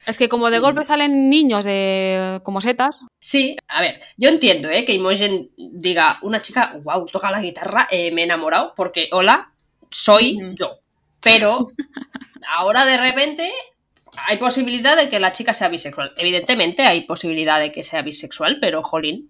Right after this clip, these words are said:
Speaker 2: podríamos mantener algún personaje también hetero. No me creo yo que esté diciendo esto, ¿eh? Que estén saliendo esas
Speaker 1: Totalmente,
Speaker 2: palabras.
Speaker 1: pero es como, eh, Imogen puede ser simplemente una aliada de verdad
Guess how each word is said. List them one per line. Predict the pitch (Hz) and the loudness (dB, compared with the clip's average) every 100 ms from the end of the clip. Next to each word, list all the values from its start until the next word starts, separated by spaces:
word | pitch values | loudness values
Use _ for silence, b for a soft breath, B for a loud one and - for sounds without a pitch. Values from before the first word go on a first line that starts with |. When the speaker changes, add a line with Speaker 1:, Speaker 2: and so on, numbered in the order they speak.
| _ | _
Speaker 2:
podríamos | 143 147 151 165 | -8 -6 -4 -2
mantener | 220 226 175 151 | -2 -2 -4 -4
algún | 147 143 | -6 -8
personaje | 147 147 143 143 147 139 139 | -12 -12 -10 -8 -8 -10 -10
también | 143 147 143 143 _ - | -10 -10 -14 -16 _ -20
hetero. | 214 180 214 | -4 -2 0
No | 185 | 0
me | 208 | 0
creo | 214 220 | 2 2
yo | 208 220 | 4 2
que | - | 2
esté | - 202 | 2 2
diciendo | 208 202 208 196 | 2 2 2 4
esto, | 190 - 151 | 2 0 -4
¿eh? | - - | -4 -8
Que | - | -12
estén | 175 202 | -4 -2
saliendo | - 240 226 | 6 8 10
esas | 240 | 8
Speaker 1:
Totalmente, | 269 262 285 | 8 6 4
Speaker 2:
palabras. | 285 208 | 2 2
Speaker 1:
pero | 214 | 0
es | 220 | 0
como, | 247 220 202 - - | 0 0 0 -4 -2
eh, | 202 185 185 - B B _ _ _ - - | 0 0 -6 -16 B B _ _ _ -14 -4
Imogen | 208 214 208 220 233 | 0 2 2 2 2
puede | 247 | 2
ser | 247 254 | 2 0
simplemente | 240 220 226 220 | -4 -4 -2 -2
una | 247 233 208 | 0 0 0
aliada | - 202 190 190 185 208 | 0 -2 -2 -2 -2 -2
de | 233 | 0
verdad | 214 180 185 | -2 -2 -4